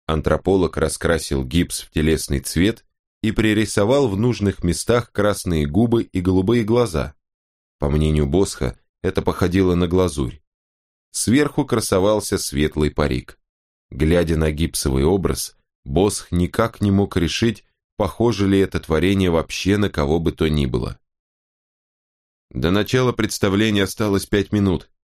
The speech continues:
сказал Эдгар. Эдгар сидел в своем кресле. Сейчас оно было развернуто в сторону стоящего на шкафу телевизора. В руке детектив держал пульт.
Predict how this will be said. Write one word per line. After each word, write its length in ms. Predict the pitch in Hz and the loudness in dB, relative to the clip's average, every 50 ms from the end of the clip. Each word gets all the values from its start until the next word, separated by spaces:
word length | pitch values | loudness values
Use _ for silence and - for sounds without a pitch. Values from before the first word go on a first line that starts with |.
| _ _ | _ _
сказал 480 | - - - - 76 73 71 69 69 | -20 -10 -6 -4 -2 0 0 0 0
Эдгар. 360 | 69 62 64 64 60 62 - _ _ _ _ _ _ _ _ _ _ _ _ _ _ - | 0 -2 -2 -6 -8 -10 -10 _ _ _ _ _ _ _ _ _ _ _ _ _ _ -4
Эдгар 340 | 69 71 67 73 78 71 | -4 -2 -2 0 -2 -2
сидел 360 | - - - 71 73 76 76 69 | -2 -2 -4 0 0 0 0 0
в 60 | - | -2
своем 360 | - - 71 71 71 73 73 | -4 -2 -2 0 0 -2 -2
кресле. 540 | - - 78 73 65 - - - - - - _ _ _ _ _ _ _ _ | -2 -2 -2 -2 -2 -4 -6 -8 -8 -10 -12 _ _ _ _ _ _ _ _
Сейчас 440 | - - 73 - - 78 76 - - | -10 -8 -6 -2 -2 -2 -2 -2 -2
оно 140 | 73 76 73 | -2 0 0
было 260 | 73 78 76 73 71 | 0 0 0 0 0
развернуто 840 | 73 69 64 62 64 76 87 90 87 85 87 82 - 85 78 76 - _ _ _ _ | 0 -2 -4 -4 -2 0 0 0 0 0 -2 -2 -2 -2 -4 -4 -8 _ _ _ _
в 80 | - - | -10 -8
сторону 440 | - - 90 90 90 87 85 87 82 | -4 0 0 2 2 2 0 -2 -2
стоящего 720 | - - 78 76 76 80 87 87 - - - 80 78 78 | -4 -2 -2 0 0 0 0 -2 -2 -4 -4 -2 -2 -2
на 120 | 78 76 | -2 -2
шкафу 440 | 73 - - 67 64 - - 87 87 | -4 -4 -4 -6 -6 -4 -2 -4 -2
телевизора. 720 | - - 95 98 101 101 95 80 - 65 60 62 69 - - _ _ _ _ _ _ _ _ _ _ | 0 0 0 2 2 2 0 0 -2 -4 -6 -8 -8 -12 -16 _ _ _ _ _ _ _ _ _ _
В 100 | 65 71 | -4 -2
руке 300 | 76 80 73 - - 135 | 0 0 0 0 0 0
детектив 540 | 127 110 98 - 95 85 - - 117 120 104 | 2 0 0 0 -2 -4 -2 -2 -2 0 0
держал 440 | 87 95 90 78 76 101 98 101 98 | 2 0 0 0 0 0 0 0 -2
пульт. 420 | - - 80 67 62 - - - | -4 -4 -4 -4 -4 -6 -10 -20